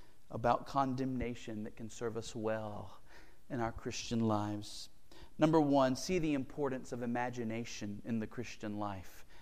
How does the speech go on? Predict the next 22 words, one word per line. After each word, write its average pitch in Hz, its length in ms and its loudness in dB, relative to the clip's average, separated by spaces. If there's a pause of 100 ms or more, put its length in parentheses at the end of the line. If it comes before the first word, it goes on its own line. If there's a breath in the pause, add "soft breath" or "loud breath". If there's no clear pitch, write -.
(240 soft breath)
That 120 100 -6
might 117 200 -4
surprise 120 500 2
you. 101 120 -4
That's 95 260 -8
my 101 100 -10 (100)
first - 240 -8
point, 104 300 -8
but - 160 -12
think 117 200 -6
about 101 280 -6
it. - 120 -8
See 143 560 2 (240 loud breath)
the 135 140 6
importance 139 580 4
of 131 100 0
imagination 127 1000 4
in 120 180 2
the 117 100 2
Christian 107 500 -4
life. 107 240 0 (260 soft breath)
Why? 117 400 8